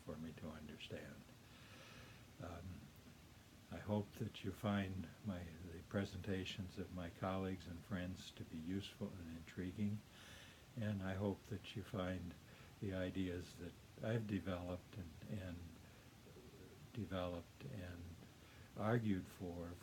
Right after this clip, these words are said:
for mo-, uh, most of my life are relevant today.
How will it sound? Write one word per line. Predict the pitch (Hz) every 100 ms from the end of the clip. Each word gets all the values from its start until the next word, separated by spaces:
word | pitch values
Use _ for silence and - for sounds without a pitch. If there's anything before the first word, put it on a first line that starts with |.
| -
for | 85 85 85 82 90
mo-, | 87 -
uh, | 92 87 82 - - 110
most | 107 113 -
of | 104 90
my | 80 87
life | 87 87 87 - - - - - 110
are | 104
relevant | 95 92 87 85 82 -
today. | 87 85 76 -